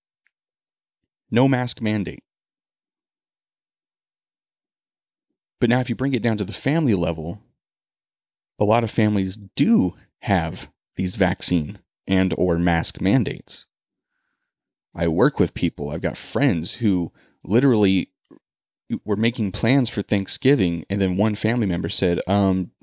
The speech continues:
you know, "Just so we're comfortable, has everybody been vaccinated?" And when the answer was no,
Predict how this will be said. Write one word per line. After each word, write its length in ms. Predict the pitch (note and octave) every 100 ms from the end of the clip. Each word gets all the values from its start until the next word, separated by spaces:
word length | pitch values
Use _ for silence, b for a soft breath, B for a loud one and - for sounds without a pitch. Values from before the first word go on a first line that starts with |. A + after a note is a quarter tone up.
| -
you 80 | G2+
know, 120 | E2+
"Just 200 | G#2 -
so 80 | G#2+
we're 160 | F#2
comfortable, 600 | - C3 C3+ G2+ F#2+ F2+
has 180 | G#2 F#2
everybody 340 | F#2+ F#2 F2+ F2
been 200 | D#2 E2
vaccinated?" 800 | F#2 C3+ - E2+ D2+ D2+ C2+ - _ _ _ _ _ _ _ _ -
And 80 | G2+
when 100 | F#2+
the 100 | F#2
answer 340 | G2+ G#2+ - F#2
was 300 | E2+ F2 -
no, 480 | G#2 B2+ D#2+ E2